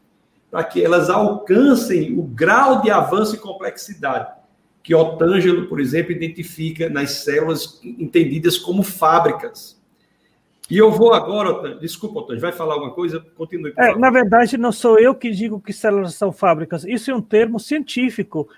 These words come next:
Speaker 2: E eles não dizem que, que é apenas um termo pra dar, fazer uma analogia. A célula, ela é uma fábrica em senso literal, porque ela produz, ela faz, ela fabrica, desde os elementos básicos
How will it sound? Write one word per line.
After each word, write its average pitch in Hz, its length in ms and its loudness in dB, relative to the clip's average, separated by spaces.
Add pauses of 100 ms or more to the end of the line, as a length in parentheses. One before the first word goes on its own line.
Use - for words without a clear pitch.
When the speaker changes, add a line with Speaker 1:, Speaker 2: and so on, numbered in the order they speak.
(220)
Speaker 2:
E 202 60 0
eles 214 240 4
não 262 100 0
dizem 233 340 -2
que, 226 380 -6
que 226 160 0
é 220 120 6
apenas 214 420 0
um 226 80 -4
termo 220 420 -2 (240)
pra 220 160 4
dar, 208 300 2 (120)
fazer 208 300 2
uma 202 240 -2
analogia. 208 800 -2 (300)
A 190 120 2
célula, 240 480 2
ela 214 300 4
é 220 80 4
uma 214 160 0
fábrica 220 580 -2 (480)
em 190 140 -8
senso 247 460 -6
literal, 214 680 2
porque - 320 -6
ela 214 220 0
produz, 233 840 -6
ela 190 240 -2
faz, 214 540 2
ela 190 140 -2
fabrica, 214 680 -4 (500)
desde 240 440 0
os 220 180 -6
elementos 208 480 -6
básicos 220 720 -2